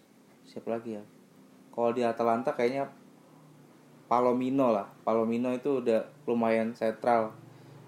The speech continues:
Dan ya karena Atalanta bermainnya, bertahannya udah jauh banget gitu, maksudnya dari garis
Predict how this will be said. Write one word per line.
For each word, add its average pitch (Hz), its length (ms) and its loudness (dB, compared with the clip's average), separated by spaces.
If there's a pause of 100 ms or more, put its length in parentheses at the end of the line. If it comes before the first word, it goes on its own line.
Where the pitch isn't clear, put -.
(100)
Dan 127 400 2 (160)
ya 143 160 4
karena 131 320 4
Atalanta 127 640 4
bermainnya, 127 800 0 (560)
bertahannya 139 480 4
udah 131 200 2 (200)
jauh 127 240 6
banget 123 320 2
gitu, 147 160 -6
maksudnya 139 480 0
dari 120 80 -2
garis 117 560 -2